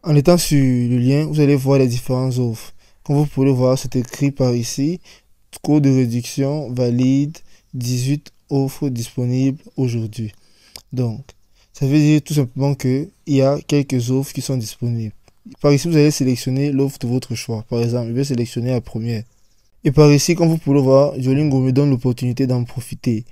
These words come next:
Comme c'est écrit juste ici, j'en profite. Donc, j'ai l'opportunité de profiter de, d'un code promo à quatre euros et ainsi de suite. Vous pourrez toujours ressortir et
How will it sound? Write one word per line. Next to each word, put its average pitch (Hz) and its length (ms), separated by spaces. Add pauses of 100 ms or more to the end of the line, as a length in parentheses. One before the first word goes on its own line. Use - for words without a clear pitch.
(140)
Comme 147 180
c'est 127 160
écrit 131 320
juste 127 240
ici, 131 380 (500)
j'en 131 320
profite. 127 600 (260)
Donc, 123 200
j'ai 139 60
l'opportunité 123 680
de 131 80
profiter 123 640 (400)
de, 120 640
d'un 143 180
code 143 240
promo 131 460
à 120 100
quatre 131 420
euros 120 360 (100)
et 127 140 (100)
ainsi 123 200
de 123 100
suite. - 340 (260)
Vous 165 120
pourrez 151 240
toujours 139 320
ressortir 123 640 (340)
et 120 400